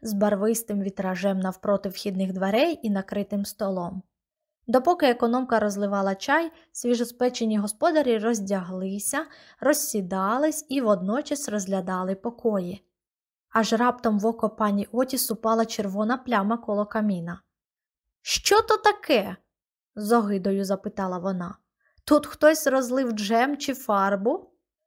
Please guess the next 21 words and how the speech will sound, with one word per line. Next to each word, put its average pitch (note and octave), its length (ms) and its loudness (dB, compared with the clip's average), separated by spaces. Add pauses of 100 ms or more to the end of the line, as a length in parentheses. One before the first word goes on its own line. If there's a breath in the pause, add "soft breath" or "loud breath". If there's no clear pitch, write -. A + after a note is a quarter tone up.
(520)
«О, B3 380 0
ні, C4+ 540 2
пані», A#3 760 -2 (520)
перелякано G3 720 0
прошепотіла G3+ 720 -12
економка. G3 640 -4 (760)
«Тут A#3+ 380 -2
було A3 320 -4
пролито A3+ 640 -4
кров». A#3+ 640 0 (920)
«То D#4+ 140 6
чому G#4+ 340 6
ж A#4 80 2
ніхто A#4 280 4
досі A#4 380 6
не C#4+ 140 2
прибрав A#3 420 2
цю A3 180 -8
пляму?» F#3+ 520 -4 (520)
верескнула G3+ 600 -2
господиня. F#3+ 760 -4